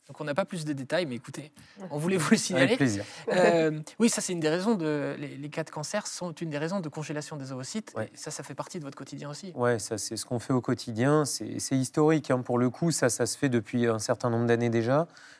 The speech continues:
Speaker 2: euh, parce qu'on sait que la toxicité des traitements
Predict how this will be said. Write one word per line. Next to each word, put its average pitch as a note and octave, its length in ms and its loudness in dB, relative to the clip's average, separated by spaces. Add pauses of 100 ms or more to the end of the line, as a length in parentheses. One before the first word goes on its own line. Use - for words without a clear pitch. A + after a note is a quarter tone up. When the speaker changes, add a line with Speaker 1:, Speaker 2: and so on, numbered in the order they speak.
(140)
Speaker 2:
euh, A2+ 100 0
parce - 260 2
qu'on A#2 100 -2
sait C#3 160 2
que - 80 0
la B2 80 4
toxicité B2+ 600 -2
des B2 120 2
traitements C3 520 2